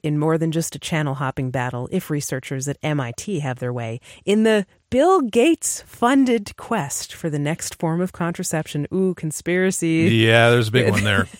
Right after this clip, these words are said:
Speaker 1: <laughs> A Massachusetts startup has come up with a small remote-controlled chip, like a digital Wi-Fi version of the pill, that will allow women to switch their fertility on and off at the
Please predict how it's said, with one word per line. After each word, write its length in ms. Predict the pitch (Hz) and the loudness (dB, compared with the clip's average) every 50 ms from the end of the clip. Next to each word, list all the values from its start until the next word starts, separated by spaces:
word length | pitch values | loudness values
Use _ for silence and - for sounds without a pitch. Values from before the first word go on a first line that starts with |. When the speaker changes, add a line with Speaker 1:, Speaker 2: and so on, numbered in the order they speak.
| - - | -4 -2
Speaker 1:
<laughs> 100 | 330 - - - _ _ _ - - - - - - - - - | -2 -2 -4 -10 _ _ _ -16 -14 -12 -12 -12 -12 -12 -10 -4
A 100 | - 220 | 0 2
Massachusetts 720 | 233 240 240 277 330 - 349 - - 277 269 240 - 226 - - | 4 4 4 4 2 0 -2 -2 -2 -2 -2 -2 -4 -6 -6 -6
startup 640 | - - - - 208 220 285 320 196 143 156 - | -6 -6 -2 0 2 4 4 4 2 0 0 -2
has 120 | 190 185 - | -4 -4 -4
come 280 | - - 220 226 226 | -4 -4 -2 -2 -2
up 160 | 214 214 - 196 | -2 -2 -4 -4
with 80 | 170 | -4
a 40 | 160 | -4
small 440 | - - - - 170 165 196 262 302 | -4 -4 -4 -2 0 0 0 0 0
remote-controlled 840 | 302 277 220 170 170 185 - - - 180 - - - 156 151 147 - | 0 0 0 0 0 -2 -4 -6 -6 -6 -6 -4 -4 -4 -4 -4 -6
chip, 360 | - - - 349 311 165 - - - - - - _ | -8 -6 -4 -2 -4 -4 -6 -12 -20 -20 -20 -12 _
like 180 | - 220 233 - | -4 -2 0 0
a 60 | 226 | -2
digital 400 | 175 165 240 269 - 320 339 339 311 233 | 0 0 0 0 0 0 0 0 2 2
Wi-Fi 500 | 220 240 269 349 392 - - 147 139 143 | 2 0 0 0 -2 0 0 0 0 0
version 360 | 139 151 156 160 - - 214 | 0 -2 -4 -2 -2 -4 -4
of 100 | 214 - | -4 -4
the 80 | 240 | -6
pill, 440 | - - - 359 415 - - - - - - - - - - | -6 -6 -6 -6 -4 -4 -6 -8 -10 -14 -20 -20 -20 -8 -4
that 100 | 208 208 | -2 -2
will 160 | 226 240 240 | 0 0 0
allow 240 | 226 226 226 240 247 | 0 2 2 2 2
women 260 | 226 226 226 233 240 | 2 2 0 0 0
to 100 | 202 185 | -2 -2
switch 480 | 170 - - - - 302 381 - - - | -4 -4 -4 -4 -4 -4 -6 -6 -6 -6
their 160 | - 339 330 | -4 -4 -4
fertility 580 | - - 254 - - - 320 339 339 320 302 - - | -4 -6 -8 -8 -4 -2 0 0 2 0 0 -2 -2
on 240 | 196 247 285 311 330 | -2 -2 0 0 0
and 100 | 311 285 | 0 0
off 220 | 294 330 359 - | 0 -2 -2 -4
at 80 | 247 - | -6 -8
the 100 | 131 | -8